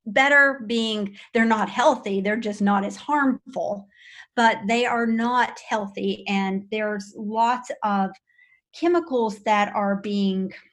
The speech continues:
released when you heat this, the liquid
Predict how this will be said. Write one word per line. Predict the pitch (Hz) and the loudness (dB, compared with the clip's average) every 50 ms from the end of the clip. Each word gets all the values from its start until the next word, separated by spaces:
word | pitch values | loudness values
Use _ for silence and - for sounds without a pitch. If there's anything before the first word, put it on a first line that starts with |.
| _ _ _ _ _ _ _ _ _ _ _ _ _ _ _ - | _ _ _ _ _ _ _ _ _ _ _ _ _ _ _ -2
released | 208 196 214 202 190 208 226 240 240 202 - - - | 0 2 2 2 2 0 0 0 0 -2 -4 -6 -4
when | 220 208 202 | -2 2 2
you | 196 190 | 2 2
heat | 190 - - 240 226 220 214 - - | 0 -2 -4 -4 -4 -4 -6 -8 -4
this, | 208 196 190 185 - - - - _ _ - - - - _ - | -2 -2 -2 -4 -6 -12 -20 -20 _ _ -20 -20 -20 -20 _ -4
the | 185 202 | -2 -2
liquid | 185 175 185 196 196 196 196 190 180 170 170 | -2 0 -2 -2 -2 -2 -2 -4 -4 -4 -4